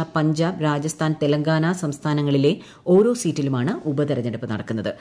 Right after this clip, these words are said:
ബീഹാർ നിയമസഭാ തെരഞ്ഞെടുപ്പിനൊപ്പം നവംബർ പതിനാലിനാണ് വോട്ടെണ്ണൽ. കേരളത്തിൽ തദ്ദേശ തെരഞ്ഞെടുപ്പിനുള്ള വിജ്ഞാപനം വെള്ളിയാഴ്ച പ്രസിദ്ധീകരിക്കും. നാമനിർദ്ദേശ പത്രിക സമർപ്പിക്കാനുള്ള അവസാന തീയതി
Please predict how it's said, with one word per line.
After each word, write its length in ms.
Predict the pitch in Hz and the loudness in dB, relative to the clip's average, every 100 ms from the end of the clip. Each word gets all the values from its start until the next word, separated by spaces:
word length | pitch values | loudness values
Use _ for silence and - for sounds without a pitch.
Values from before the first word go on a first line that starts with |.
| - - | -16 -8
ബീഹാർ 380 | 147 175 185 214 | 2 2 4 0
നിയമസഭാ 540 | 196 190 190 185 180 180 | 0 0 0 -4 -4 -2
തെരഞ്ഞെടുപ്പിനൊപ്പം 840 | 175 156 156 165 156 135 135 92 - 135 | -2 -2 -2 -2 -2 0 -2 -2 -6 -4
നവംബർ 380 | 147 143 147 - | 0 0 -2 -2
പതിനാലിനാണ് 840 | 151 151 156 160 147 110 123 370 - | -2 0 2 2 2 0 -2 -4 -4
വോട്ടെണ്ണൽ. 400 | 117 - - - - _ - _ - - - - - _ | -4 -4 -10 -14 -18 _ -20 _ -20 -20 -20 -20 -20 _
കേരളത്തിൽ 540 | 262 269 294 285 196 220 | 4 4 4 2 0 0
തദ്ദേശ 380 | 208 190 208 226 | 0 2 2 2
തെരഞ്ഞെടുപ്പിനുള്ള 600 | 220 196 185 170 170 165 | 0 2 2 2 2 2
വിജ്ഞാപനം 760 | 147 151 147 165 170 165 208 156 | 4 2 2 0 2 2 0 2
വെള്ളിയാഴ്ച 500 | 151 160 175 170 160 | 2 4 2 0 -4
പ്രസിദ്ധീകരിക്കും. 760 | 131 127 123 135 120 - - - | -6 -4 -2 -2 -2 -2 -6 -6
നാമനിർദ്ദേശ 720 | 135 151 165 190 180 160 165 170 | -2 0 2 0 0 0 -2 -2
പത്രിക 340 | 156 - 156 | -4 -2 -4
സമർപ്പിക്കാനുള്ള 720 | 156 143 143 143 147 139 143 | -2 -4 -4 -4 0 0 0
അവസാന 440 | 147 143 147 160 151 | 0 -4 -2 -2 0
തീയതി 360 | 143 120 131 | 0 0 0